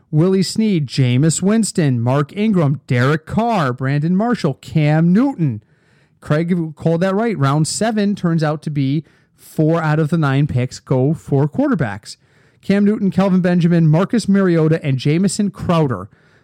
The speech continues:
So now I'm looking. Does everybody have their quarterback? Every team has at least one quarterback.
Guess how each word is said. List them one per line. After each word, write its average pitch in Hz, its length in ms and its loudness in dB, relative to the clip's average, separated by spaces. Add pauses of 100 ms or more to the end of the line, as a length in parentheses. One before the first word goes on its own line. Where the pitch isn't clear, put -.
So - 260 -2
now 233 400 0
I'm 196 120 2
looking. 220 680 -2 (600)
Does 143 280 -4
everybody 214 460 0
have 196 180 0
their 202 100 0
quarterback? 147 800 -4 (400)
Every 170 300 2
team 214 300 0
has 170 260 4
at 180 80 -2
least 151 240 -2
one 147 120 0
quarterback. 120 720 -6